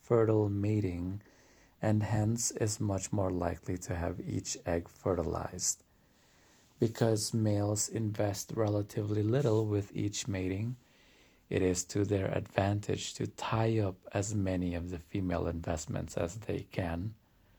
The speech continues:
Wilson, nineteen seventy-five, colon three twenty-five. Active competition for a limiting resource tends to increase the variance in the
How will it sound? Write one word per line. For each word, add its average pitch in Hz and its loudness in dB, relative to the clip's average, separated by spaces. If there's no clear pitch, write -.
Wilson, 107 4
nineteen 87 -2
seventy-five, 104 -2
colon 92 0
three 92 -4
twenty-five. - -8
Active 147 6
competition 107 0
for 101 2
a 90 2
limiting 107 4
resource 92 -2
tends 87 -2
to - -2
increase 87 -2
the - -2
variance 85 2
in 90 0
the 87 -2